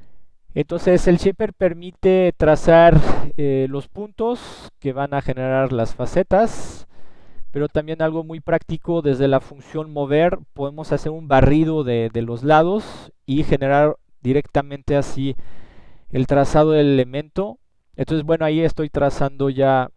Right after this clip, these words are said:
una greca. Estoy, eh, hay que evitar que se recorte ella misma, obviamente. Y bueno, aquí puedo mover también si quiero, eh, cada punto. Aquí nada más,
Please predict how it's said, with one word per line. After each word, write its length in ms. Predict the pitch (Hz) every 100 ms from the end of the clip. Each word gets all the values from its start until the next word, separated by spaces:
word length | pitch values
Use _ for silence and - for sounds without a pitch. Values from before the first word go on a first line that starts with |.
| _ - _ _
una 260 | 139 131 123
greca. 640 | 135 156 165 190 214 196 _ - _ _ _ _ _ _ _ _ _ _ - -
Estoy, 580 | - 117 - 139 139 135 - _
eh, 400 | 120 104 104 104 _ _ _ _ -
hay 80 | 123
que 120 | 175
evitar 480 | 160 139 139 135 -
que 120 | 127
se 200 | - 120
recorte 480 | 107 107 123 117 113
ella 160 | 110 110
misma, 320 | 131 - 147
obviamente. 640 | 143 147 170 170 196 208 - - - - - - - - - - -
Y 80 | 143
bueno, 200 | 147 165
aquí 200 | 160 -
puedo 260 | 147 170 165
mover 380 | 147 139 147 -
también 360 | 143 139 143
si 140 | - 127
quiero, 540 | 143 135 135 120 92 -
eh, 220 | 127 113
cada 240 | - 139 139
punto. 640 | - 165 180 202 220 185 _ _ _ _ _ _ _ _ _ _ _ _ _ _ _ _ _ _ _ _ _ _ _ _ _ -
Aquí 240 | 117 - 131
nada 100 | 123
más, 460 | 123 - - -